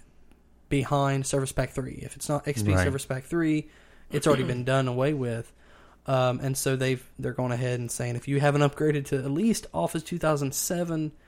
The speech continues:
Speaker 1: anything behind that, they're done.
Speaker 2: Mm-hmm.
Speaker 1: No more support."
Speaker 2: It, it's in-,
Speaker 1: So
Speaker 2: it's interesting they're, they're doing Exchange two thousand three 'cause yeah, I was just talking about certifications expiring.
Speaker 1: Right.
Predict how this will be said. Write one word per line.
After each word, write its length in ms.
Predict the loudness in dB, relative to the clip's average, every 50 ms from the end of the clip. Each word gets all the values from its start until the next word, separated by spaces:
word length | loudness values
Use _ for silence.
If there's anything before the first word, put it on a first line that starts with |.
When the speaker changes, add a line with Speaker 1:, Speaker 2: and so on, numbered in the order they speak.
| -20 -20 -20 -20 -20 -20 -20 -8 -2
Speaker 1:
anything 300 | 2 2 4 4 4 2
behind 300 | 2 2 2 2 2 2
that, 320 | 2 0 0 -2 -4 -6
they're 120 | -6 -6 -6
done. 260 | -6 -6 -8 -10 -12 -16 -18 -6 -2
Speaker 2:
Mm-hmm. 260 | 0 2 2 2 2
Speaker 1:
No 100 | 2 2
more 180 | 0 0 -2 -2
support." 400 | -4 -6 -10 -10 -10 -10 -12 -14 -16 -20 -20 -20 -20 -20 -20 -20 -20 -20 -20 -18 -20 -20 -8 -2
Speaker 2:
It, 120 | 0 2 4
it's 180 | 4 4 6
in-, 120 | 4 4 4
Speaker 1:
So 80 | 2 2
Speaker 2:
it's 160 | 2 4 4 4
interesting 460 | 4 6 4 4 2 4 4 6 8
they're, 260 | 8 8 8 8 6 4
they're 240 | 2 2 4 4 6
doing 300 | 6 6 4 4 2 0
Exchange 720 | -2 -4 -4 -4 0 0 2 2 2 2 0 -2 -4 -8 -12 -18 -20 -16 -6 -2
two 100 | -2 0
thousand 440 | 2 4 4 4 2 2 -2 -2 0
three 280 | 2 2 4 2 2
'cause 380 | 0 0 0 0 2 0 -4 -8 -12 -18 -20 -20 -20 -20 -20 -20 -14 -6
yeah, 100 | 0 2
I 20 | 4
was 100 | 6 6
just 160 | 4 4 4
talking 300 | 6 8 8 8 8 6
about 340 | 6 8 8 8 8 6 4
certifications 720 | 2 2 4 4 4 2 2 4 4 4 4 2 0 0 0
expiring. 640 | -2 -4 0 4 4 6 6 6 6 4 4 2 0 -2
Speaker 1:
Right. 200 | -4 -4 -4